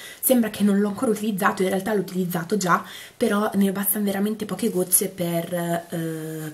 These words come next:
per farne un buon uso, ed è la linea Advante-, Advanced Technique.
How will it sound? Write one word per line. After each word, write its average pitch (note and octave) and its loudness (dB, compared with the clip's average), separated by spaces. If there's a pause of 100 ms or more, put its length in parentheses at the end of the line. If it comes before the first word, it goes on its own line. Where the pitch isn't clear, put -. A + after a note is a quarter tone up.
per F#3 0
farne F3+ 0
un E3+ 4
buon F3 4
uso, E3+ 0 (520)
ed G#3 4
è G#3 4
la F#3+ 4
linea G3 2
Advante-, F#3 -2
Advanced F#3+ 0
Technique. G#3+ -4